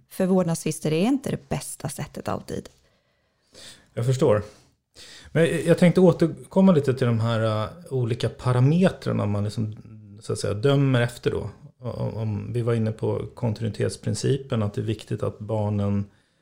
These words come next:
Speaker 2: får en kontinuitet, man inte drar
Speaker 1: Mm.
Speaker 2: upp dem med rötterna. Det är någonting
Speaker 1: Precis.
Speaker 2: som man liksom lägger in i sin bedömning.
Speaker 1: Ja.
Speaker 2: Ehm, umgängesprincipen, man utgår från att det bästa är alltid att ta kontakt med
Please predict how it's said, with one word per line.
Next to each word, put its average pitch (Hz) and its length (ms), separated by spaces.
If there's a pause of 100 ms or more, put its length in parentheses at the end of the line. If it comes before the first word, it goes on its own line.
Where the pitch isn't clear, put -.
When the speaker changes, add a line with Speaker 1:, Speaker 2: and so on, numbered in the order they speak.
(240)
Speaker 2:
får 117 180
en 117 60
kontinuitet, 123 680
man 110 140
inte 113 140
drar 180 200
Speaker 1:
Mm. 147 120
Speaker 2:
upp 135 60
dem 113 100
med 104 120
rötterna. 120 480 (100)
Det 175 80
är - 40
någonting 127 260
Speaker 1:
Precis. - 160
Speaker 2:
som 107 80
man 104 140
liksom 101 200
lägger 107 220
in 104 140
i 101 40
sin 107 160
bedömning. 104 460 (100)
Speaker 1:
Ja. 226 300 (300)
Speaker 2:
Ehm, 107 960 (120)
umgängesprincipen, 113 1080
man 110 300
utgår 110 260
från 104 160
att 104 120
det 104 100
bästa 101 480
är 92 40
alltid 98 300
att 98 80
ta 104 120
kontakt - 460
med 92 220